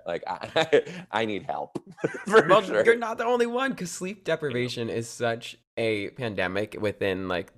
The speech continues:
Speaker 2: the arts community,
Speaker 1: Yeah.
Speaker 2: especially when they're on the rise. Everybody's going, going, or you're filming on set for, like, fourteen hours or whatever. You sleep for, like, an hour. That's why you hear about people getting in car crashes and all this crazy stuff. But once you're going, it doesn't even matter 'cause you just
Speaker 1: It's
Speaker 2: feel so good.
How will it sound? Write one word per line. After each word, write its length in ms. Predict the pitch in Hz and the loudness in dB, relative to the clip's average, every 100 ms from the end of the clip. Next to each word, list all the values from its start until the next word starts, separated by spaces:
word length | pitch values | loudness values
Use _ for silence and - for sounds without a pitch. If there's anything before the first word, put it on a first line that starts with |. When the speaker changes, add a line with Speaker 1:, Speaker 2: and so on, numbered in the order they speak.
| - | -10
Speaker 2:
the 120 | 101 | -4
arts 280 | - 87 - | -2 -2 -4
community, 400 | - 120 127 131 | -4 -2 0 -2
Speaker 1:
Yeah. 80 | 127 | -2
Speaker 2:
especially 400 | - - 117 117 | -4 -4 -4 -2
when 200 | 110 101 | -2 0
they're 220 | 95 - 107 | 0 0 -4
on 160 | 101 | -2
the 80 | 95 | 0
rise. 420 | 92 85 85 113 | 2 2 2 0
Everybody's 360 | 101 95 92 87 | -2 -4 -6 -2
going, 360 | 131 123 104 | 2 2 0
going, 440 | 101 123 117 107 104 | 0 4 4 2 -4
or 20 | |
you're 140 | 95 | -8
filming 360 | - 139 139 127 | -6 -4 -2 -2
on 120 | 117 | -4
set 260 | 117 - 123 | -2 -4 -2
for, 80 | 123 | -4
like, 240 | 110 - | -6 -2
fourteen 380 | 147 139 147 131 | 0 0 0 0
hours 320 | 131 127 120 | 2 2 2
or 20 | |
whatever. 320 | 110 107 101 | 0 0 0
You 140 | 101 104 | -2 -4
sleep 260 | - 127 | -4 -6
for, 100 | 135 | -4
like, 160 | 120 117 | -4 -2
an 80 | 127 | 0
hour. 440 | 127 127 98 78 - _ _ | 2 2 0 -4 -10 _ _
That's 140 | 127 | -2
why 60 | 143 | 0
you 60 | 127 | 0
hear 80 | 131 | 0
about 160 | 117 | -2
people 180 | 139 123 | -4 -4
getting 220 | 131 131 | -2 0
in 80 | 127 | -2
car 240 | 127 190 | 4 4
crashes 400 | 170 143 120 117 | 6 0 0 -4
and 80 | 117 | -4
all 100 | 123 | -4
this 120 | 120 | -6
crazy 280 | 123 123 120 | -6 -4 -4
stuff. 400 | 117 - 135 107 - _ _ | -4 0 0 -2 -8 _ _
But 120 | - | 0
once 180 | 160 - | 0 0
you're 100 | 156 | -2
going, 460 | 117 123 180 107 | 4 6 6 4
it 100 | 98 | 0
doesn't 200 | - 277 | 0 4
even 160 | 226 170 | 4 6
matter 440 | 190 285 143 92 110 | 6 6 4 4 0
'cause 180 | - 139 | -4 -4
you 80 | |
just 180 | 151 160 | -4 -4
Speaker 1:
It's 80 | - | -2
Speaker 2:
feel 140 | 175 | -2
so 380 | 160 - 147 151 | -2 0 2 2
good. 400 | 123 156 117 90 | 2 0 -2 -4